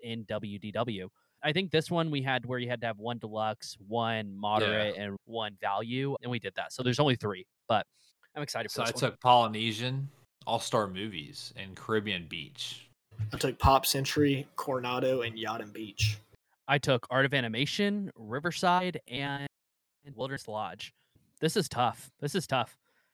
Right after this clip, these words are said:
Speaker 1: 'cause I don't like Caribbean Beach that much, but I like the other two resorts
Speaker 2: Bro,
Speaker 1: on Colby's.
Speaker 2: none of, but to be honest, none of
Speaker 3: I
Speaker 2: the
Speaker 3: agree.
Speaker 2: moderates are good. That's just
Speaker 1: Yeah.
Speaker 2: the only thing.
Speaker 1: Yeah, I would say that.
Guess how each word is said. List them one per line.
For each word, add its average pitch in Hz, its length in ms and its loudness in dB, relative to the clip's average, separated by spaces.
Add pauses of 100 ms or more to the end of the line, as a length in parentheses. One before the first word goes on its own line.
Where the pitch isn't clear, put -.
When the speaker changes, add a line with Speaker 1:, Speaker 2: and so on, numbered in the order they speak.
(200)
Speaker 1:
'cause 160 120 -2 (100)
I 156 120 6
don't 135 320 -2
like 113 220 -4
Caribbean 120 360 -6
Beach 101 240 -14
that 139 180 -2
much, 156 400 -4 (560)
but 127 100 2
I 110 60 0
like 127 220 -2
the 107 140 -6
other 123 140 -4
two 165 160 -6
resorts 117 340 0
Speaker 2:
Bro, 185 60 -2
Speaker 1:
on 180 60 -4
Colby's. 196 540 -6 (140)
Speaker 2:
none 123 280 0
of, 151 280 -6
but - 300 -2
to - 120 -4
be 143 140 4
honest, 151 260 8
none 123 140 2
of 151 60 6
Speaker 3:
I 143 40 8
Speaker 2:
the 156 60 10
Speaker 3:
agree. 147 120 10
Speaker 2:
moderates 104 320 0
are 90 80 -8
good. 104 320 0 (200)
That's 151 240 4
just 180 140 0
Speaker 1:
Yeah. 254 120 8
Speaker 2:
the 262 120 10
only 127 100 -2
thing. 117 200 -2 (240)
Speaker 1:
Yeah, 185 440 0 (200)
I 170 140 8
would 247 160 4
say 196 300 6
that. 131 360 2